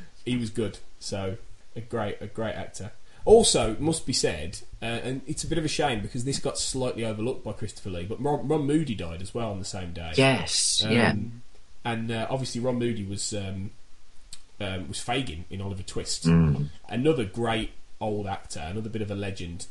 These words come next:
Speaker 1: Didn't make as much of an impact as Christopher Lee, but, um,
Speaker 2: Who did?
Speaker 1: Well, yeah, exactly. Uh, <laughs> yeah. But one of those, you know, great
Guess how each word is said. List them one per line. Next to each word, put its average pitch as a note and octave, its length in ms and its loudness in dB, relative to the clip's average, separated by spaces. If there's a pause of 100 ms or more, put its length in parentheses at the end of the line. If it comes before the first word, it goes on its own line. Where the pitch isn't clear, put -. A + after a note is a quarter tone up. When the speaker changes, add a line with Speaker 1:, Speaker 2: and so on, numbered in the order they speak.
(200)
Speaker 1:
Didn't C#3 320 -2 (180)
make A#2 280 -4
as A2 80 -4
much A2 180 -2
of G#2 60 -4
an G#2+ 60 -2
impact G#2+ 300 0
as - 60 -4
Christopher - 360 -4
Lee, F#2+ 220 -2
but, G2 240 -6 (600)
um, G2+ 180 -2
Speaker 2:
Who G2+ 200 4
did? A#2 340 12 (640)
Speaker 1:
Well, D3+ 140 4
yeah, B2+ 120 6
exactly. F#2+ 400 0 (180)
Uh, B2+ 200 4 (180)
<laughs> - 180 10
yeah. F3+ 160 4 (520)
But B2 240 4 (880)
one C#3+ 160 2
of B2 60 -2
those, A2+ 420 2
you A#2+ 80 -2
know, G2+ 260 -2
great G2+ 300 0